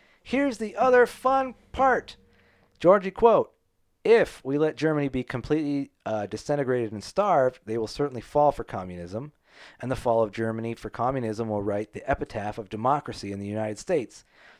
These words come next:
The more I see people, the more I regret I survived war."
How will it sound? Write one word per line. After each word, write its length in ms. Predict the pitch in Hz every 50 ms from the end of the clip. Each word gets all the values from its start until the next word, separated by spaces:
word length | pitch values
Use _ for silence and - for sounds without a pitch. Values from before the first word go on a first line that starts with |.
| _ -
The 60 | 98
more 200 | 101 104 113 107
I 40 | 101
see 240 | 95 - - 113 107
people, 340 | - - - 113 - - 101
the 80 | 107 107
more 220 | 107 107 107 101
I 40 | 101
regret 480 | 98 98 101 98 - - 117 120 127 123
I 100 | 123 117
survived 560 | 110 - - 110 107 107 113 113 120 117 -
war." 520 | 104 101 107 110 110 110 107 98 107 -